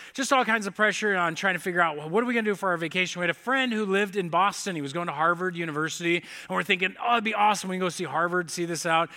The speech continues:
So we started examining everything and realized the best way we were possibly going to get from Ca-, California to, um, to Boston was by going by Greyhound bus. That was the cheapest route. So we literally boarded a bus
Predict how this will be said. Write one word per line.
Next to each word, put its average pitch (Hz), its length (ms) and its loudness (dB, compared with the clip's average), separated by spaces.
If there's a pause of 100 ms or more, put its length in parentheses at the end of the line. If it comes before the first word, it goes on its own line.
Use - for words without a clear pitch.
(160)
So 233 120 -2
we 233 80 4
started 262 300 4
examining 214 560 0
everything 208 340 0
and 180 100 -4
realized 180 420 2
the 151 140 -2 (140)
best 233 340 2
way 226 180 2
we 208 100 0
were 196 100 0
possibly 208 480 -2
going 190 200 0
to 160 80 -2
get 160 280 0 (240)
from 151 420 0
Ca-, 165 420 -8
California 208 840 0 (280)
to, 233 520 2
um, 156 480 2
to 214 180 -6
Boston 170 760 0
was 160 380 0
by 156 180 0
going 170 400 0
by 147 200 0
Greyhound 165 640 -2
bus. 127 400 -4
That 165 140 -2
was 151 140 -4
the 151 100 -4
cheapest 196 480 -4
route. 156 280 2 (420)
So 202 180 0
we 240 120 4
literally 233 400 6
boarded 208 460 2
a 262 80 4
bus 202 540 0